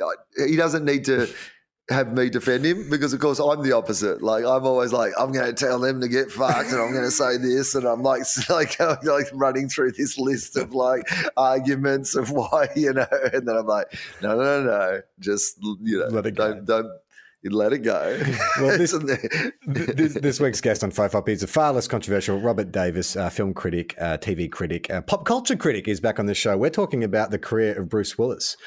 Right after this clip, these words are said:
Speaker 2: Don't worry, it's not a eulogy. It's more of an affectionate look back at, uh, the
Speaker 1: Mm.
Speaker 2: career of Bruce Willis. We bring up some of our favourite, perhaps underrated Bruce Willis performances. Um, see if you can guess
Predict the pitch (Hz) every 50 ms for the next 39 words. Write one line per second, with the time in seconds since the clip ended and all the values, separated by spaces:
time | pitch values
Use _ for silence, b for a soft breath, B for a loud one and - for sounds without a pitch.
0 | B B B B B B B 147 170 190 185 175 175 190 190 196 - - 135 139
1 | 151 147 147 143 143 139 123 151 185 202 190 - 113 104 - - 123 117 117 113
2 | 110 110 110 95 95 98 95 98 - 90 - - - 95 - 95 92 - _ 95
3 | 92 92 92 - - - - 85 85 - - 85 82 80 80 85 85 80 78 73
4 | 90 85 82 80 - 90 82 - - 87 82 78 - 101 85 - 98 92 92 90
5 | 87 - - - 104 98 90 85 95 87 - - - 127 123 139 127 113 113 -
6 | - _ _ _ - 110 101 117 113 98 - - 110 107 110 110 98 101 101 101
7 | 98 98 95 82 - B B B B B B B _ - 104 95 - - - 98
8 | 90 85 82 - - - _ - 85 - - 92 85 80 82 - - - - 76
9 | - - - - B B B B B B B B B 90 85 85 85 82 82 82
10 | 82 - - 160 123 123 117 - 110 104 98 107 104 95 - - - - -